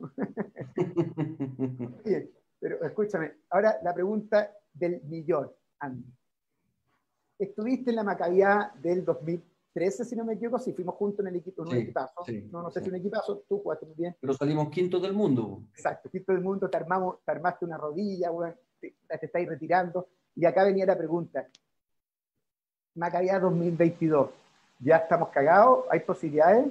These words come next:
Speaker 1: ¿O, o nunca se puede decir?
Speaker 2: Mira, la verdad que me he retirado como quince veces del fútbol y tengo unos zapatos exquisitos, así que lo más probable es que vuelva.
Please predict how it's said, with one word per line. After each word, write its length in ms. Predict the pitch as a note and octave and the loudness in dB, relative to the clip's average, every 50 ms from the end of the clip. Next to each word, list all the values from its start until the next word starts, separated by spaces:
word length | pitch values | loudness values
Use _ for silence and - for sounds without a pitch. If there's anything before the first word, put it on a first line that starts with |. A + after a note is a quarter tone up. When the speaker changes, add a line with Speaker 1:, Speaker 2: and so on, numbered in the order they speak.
| - - _ | -4 -8 _
Speaker 1:
¿O, 120 | - C3 - - | -8 -8 0 2
o 100 | E3+ D#3+ | 2 4
nunca 240 | F#3+ F#3 F#3 F#3+ | 4 4 4 4
se 100 | - G3 | 4 4
puede 180 | - F3 E3+ E3 | 6 8 8 6
decir? 300 | - - F3+ C#3+ - - _ _ _ _ _ _ _ _ _ _ _ _ _ _ _ _ _ _ _ _ _ _ _ _ - _ _ _ _ _ _ _ _ _ _ _ | 6 6 2 0 0 -4 _ _ _ _ _ _ _ _ _ _ _ _ _ _ _ _ _ _ _ _ _ _ _ _ -20 _ _ _ _ _ _ _ _ _ _ _
Speaker 2:
Mira, 180 | C3+ C3 B2+ A#2+ | 0 2 4 6
la 100 | A#2 A#2 | 6 6
verdad 220 | A#2+ B2 C3 C#3 | 4 4 4 2
que 80 | C#3 C#3 | 2 2
me 80 | C#3 | 2
he 40 | C3 | 2
retirado 460 | B2+ C3 B2+ C3 B2+ C3+ C#3 D3 C#3+ | 4 2 2 2 2 4 4 4 4
como 220 | C#3+ C#3 C#3 C3 B2+ | 2 2 2 0 0
quince 380 | C3+ D#3 D#3+ D3+ D#3+ - E3+ | -2 -2 -4 -2 -2 -2 0
veces 280 | E3+ F3 E3+ E3+ F3 D#3+ | 0 0 -2 -4 -4 -4
del 140 | E3 E3 D#3+ | -4 -4 -4
fútbol 540 | - - C3+ A2 A2 A#2 C#3+ E3 G3+ - - _ _ _ _ _ _ _ _ _ _ _ _ _ _ _ _ _ | -6 -8 -10 -8 -6 -6 -6 -6 -6 -10 -16 _ _ _ _ _ _ _ _ _ _ _ _ _ _ _ _ _
y 120 | B2+ B2+ | -2 0
tengo 200 | C3 C3+ C#3+ C#3+ | 2 2 4 2
unos 180 | C#3 C3+ B2+ B2+ | 2 0 -2 -2
zapatos 360 | B2+ A#2 C3 C#3 C3+ C#3+ C#3 | -2 0 0 0 0 0 -2
exquisitos, 680 | C3 - - B2 - - D#3 C#3+ C3 C3 C#3+ D#3 D3 - | -4 -4 -8 -10 -8 -8 -6 -4 -2 -2 -2 -2 -4 -8
así 220 | C3 B2+ B2+ C3+ C3 | -10 -8 -8 -4 -2
que 80 | C3 | 0
lo 100 | B2+ B2+ | 2 2
más 220 | B2 B2 A#2+ B2 B2+ | 2 0 -2 -2 -2
probable 320 | C3 C3 C3 C3 B2+ B2+ | 2 2 4 4 4 2
es 60 | B2+ | 0
que 80 | B2+ A#2+ | -2 -2
vuelva. 440 | A#2+ A#2+ A2 G2 F#2 - - - | -2 -2 -2 -4 -6 -8 -12 -16